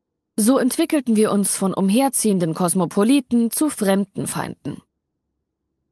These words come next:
Die plötzliche Gewalttätigkeit lag auch daran, dass es mit der Zivilisation auf einmal Hierarchien und damit Machthaber gab.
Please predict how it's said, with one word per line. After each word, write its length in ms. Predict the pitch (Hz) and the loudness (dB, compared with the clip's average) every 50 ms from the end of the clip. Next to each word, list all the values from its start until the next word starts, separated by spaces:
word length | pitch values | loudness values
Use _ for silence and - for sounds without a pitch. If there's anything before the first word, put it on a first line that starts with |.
| _ _ _ _ - | _ _ _ _ 2
Die 120 | 240 247 | 2 2
plötzliche 600 | - - 247 294 320 - - - 262 240 - 240 196 | 2 2 0 0 0 0 0 -2 0 0 0 0 2
Gewalttätigkeit 1200 | 202 185 196 196 208 220 - 214 196 185 - 170 156 - - - 170 143 147 - - - - - - | 2 2 2 2 0 0 0 0 -2 0 -2 -4 -6 -4 -4 -4 -4 -4 -4 -6 -6 -6 -6 -4 -2
lag 300 | 202 190 190 185 - - | 0 2 2 0 0 0
auch 220 | 175 226 269 - - | 0 0 0 0 0
daran, 500 | - 202 196 185 175 170 180 202 233 226 | 2 2 2 2 2 2 0 0 0 0
dass 180 | 220 214 - | -2 -2 -2
es 140 | 196 196 - | -2 0 0
mit 160 | 202 180 - | 0 0 0
der 100 | 185 180 | 0 0
Zivilisation 800 | - - 185 180 185 175 175 160 170 156 - - 196 196 214 226 | 0 0 2 2 2 2 2 2 0 0 0 0 2 2 2 0
auf 240 | - - 214 - - | 0 -2 -4 -2 0
einmal 400 | 196 190 180 170 156 143 156 160 | 0 0 0 0 0 0 -2 -2
Hierarchien 760 | 175 - 202 170 151 147 147 - - - 262 208 165 127 - | -2 -2 -2 0 0 -2 -4 -4 -2 0 0 0 0 -2 -4
und 300 | - - 196 - - 208 | -6 -6 -6 -2 0 0
damit 340 | 196 190 190 196 - - - | 2 2 2 -2 -2 -2 -2
Machthaber 680 | 220 240 - - - - - 147 120 110 - 92 90 | -2 -2 -2 -6 -10 -8 -4 -4 -4 -4 -4 -8 -10
gab. 360 | - 104 - - - - | -8 -8 -10 -10 -12 -16